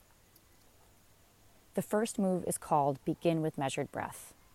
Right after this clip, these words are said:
Breathe as your hands rise up, and exhale as your hands fall back to the earth. Extend your arms as you rise.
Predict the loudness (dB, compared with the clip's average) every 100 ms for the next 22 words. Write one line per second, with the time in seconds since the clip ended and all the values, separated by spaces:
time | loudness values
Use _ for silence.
0 | _ -20 -20 -20 -20 -20 -20 -20 -6 2
1 | 6 6 6 4 0 0 2 2 2 2
2 | 4 4 4 4 2 2 -8 -20 -20 -20
3 | -20 -20 -20 -20 -20 -20 -20 -6 -4 2
4 | 0 0 2 4 4 2 0 0 0 0
5 | -2 -6 0 0 0 -6 -20 -10 -2 -2
6 | -2 -6 -16 -20 -20 -20 -20 -20 -20 -20
7 | -20 -20 -20 -20 -20 -20 -20 -20 -20 -20
8 | -20 -20 -20 -20 -20 -20 -8 -6 -4 0
9 | 0 0 -2 -2 0 2 0 0 0 -2
10 | -2 0 0 0 -4 -6 -10